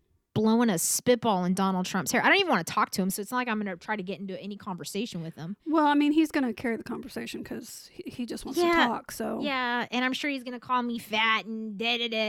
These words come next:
Speaker 1: and all this stuff, and I'm, I don't even wanna hear it. So I think I will secretly behind him try to make fun of him
Speaker 2: Okay.
Speaker 1: on my TikTok.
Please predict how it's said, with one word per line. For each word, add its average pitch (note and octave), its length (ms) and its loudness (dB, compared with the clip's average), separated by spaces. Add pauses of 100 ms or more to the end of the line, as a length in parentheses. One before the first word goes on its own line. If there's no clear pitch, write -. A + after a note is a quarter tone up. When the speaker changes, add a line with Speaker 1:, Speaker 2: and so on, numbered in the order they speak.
Speaker 1:
and A3 80 0
all G#3+ 140 -2
this A3 180 -6
stuff, G#3 420 -6 (120)
and G3 340 -10
I'm, A3+ 380 -8 (120)
I A#3+ 60 0
don't A#3 140 -2
even A3+ 200 -4
wanna A3 200 -2
hear B3 180 -2
it. D3+ 120 -4
So A3 120 -6
I G#3+ 80 -2
think A3+ 280 -6
I G#3 200 0
will G3 180 -6
secretly A3 600 -8
behind G#3 480 -8
him G#3 260 -8
try F#3 340 -8
to F#3 440 -8 (480)
make F#3+ 180 -2
fun F3+ 240 -4
of C#3 120 -10
him D#3+ 280 -16 (340)
Speaker 2:
Okay. F#4+ 280 -2 (460)
Speaker 1:
on F3+ 180 0
my E3+ 140 -4
TikTok. - 520 -12